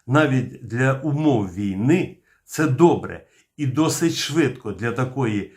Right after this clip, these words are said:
складної техніки, як, е, реактивний дрон. Для зменшення ціни і збільшення дальності польоту, збільшення маси бойової частини, «Паляниця» запускається з наземної платформи, і шасі в неї після зльоту відокремлюється, воно не прикручене. Поки вона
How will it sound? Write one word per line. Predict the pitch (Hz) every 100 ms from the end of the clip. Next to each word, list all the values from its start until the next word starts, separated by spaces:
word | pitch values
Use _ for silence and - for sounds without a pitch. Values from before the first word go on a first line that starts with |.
| _
складної | - - 127 127 123 120 98 87 - -
техніки, | 143 156 180 165 104
як, | 95 117 135 _ - _
е, | 110 110 107
реактивний | 113 110 135 127 123
дрон. | 98 85 - _ _ _ _ _ _
Для | - 147
зменшення | 147 170 139 135 131 127
ціни | 131 156 147 127
і | 139
збільшення | 113 117 131 - 117 113
дальності | 104 107 95 95 98 -
польоту, | 107 127 131 135 135 131 -
збільшення | 110 110 156 - 143 135
маси | 139 127 -
бойової | 110 123 127 113 107
частини, | 120 110 - 196 190 185 - _ -
«Паляниця» | 135 139 202 214 175
запускається | 151 135 - 175 180 165
з | 143
наземної | 117 117 143 135 123 120
платформи, | 123 117 - - 135 131 143 175 202 - _ _ _ _ _ _ _
і | 151
шасі | 131 220 240 220 - 90 -
в | 117
неї | 147 135 113
після | - 165 139 156
зльоту | 139 127 131 - 104
відокремлюється, | 175 214 214 120 98 98 139
воно | 196 214
не | 202
прикручене. | 196 190 120 104 104 107
Поки | 110 165 185
вона | 175 175 156